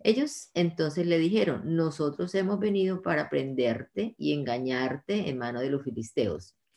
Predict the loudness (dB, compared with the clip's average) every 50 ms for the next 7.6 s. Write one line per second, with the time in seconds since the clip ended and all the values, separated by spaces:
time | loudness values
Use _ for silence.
0 | _ _ _ _ 2 4 4 4 4 0 -2 -2 -2 -2 -2 -2 0 2 2 4
1 | 4 2 2 0 -2 -4 -4 -4 -4 -6 _ -4 -4 -4 -2 -2 -4 -4 -4 -8
2 | -12 -8 0 4 6 6 6 6 2 0 0 -2 -2 -2 0 0 0 0 0 0
3 | -2 -2 -2 -2 0 0 -2 -2 -2 -4 -8 -14 _ _ -6 -2 0 0 0 0
4 | 0 -2 -2 -4 -4 -6 -8 -8 -6 -6 -8 -10 -12 -18 _ _ _ _ _ _
5 | _ _ _ _ -4 2 6 6 8 6 6 4 0 -2 -2 -4 -4 -2 0 0
6 | 0 0 -2 -4 -4 -4 -4 -2 -2 0 0 0 -2 -2 -4 -4 -2 0 0 0
7 | 0 0 -2 -2 -2 -2 -2 -2 -4 -6 -12